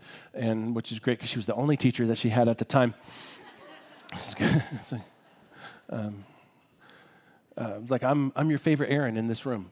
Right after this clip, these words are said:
That's kind of one of those things. But, uh, the, you know, that's, anyway, so she did that right away. Uh, my next in line was like,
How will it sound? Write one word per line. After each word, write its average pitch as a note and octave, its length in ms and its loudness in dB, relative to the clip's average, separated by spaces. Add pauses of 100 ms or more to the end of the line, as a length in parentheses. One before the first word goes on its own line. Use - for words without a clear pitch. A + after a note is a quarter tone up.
That's C3 320 4
kind D3+ 160 6
of C3+ 60 4
one C#3+ 140 6
of B2+ 60 2
those C3 220 6
things. A#2+ 260 4
But, D3+ 200 10
uh, C#3+ 240 8 (680)
the, D3+ 260 8
you D3+ 120 4
know, D3 60 6
that's, - 380 6 (760)
anyway, D3 420 8 (220)
so F3 500 8
she G#3 280 6
did F#3 160 10
that E3+ 140 10
right D#3+ 140 10
away. D3+ 280 8
Uh, C3+ 320 6
my C#3 200 6
next F3 320 8
in E3 80 8
line D3+ 360 8 (200)
was C#3 180 2
like, C#3 200 8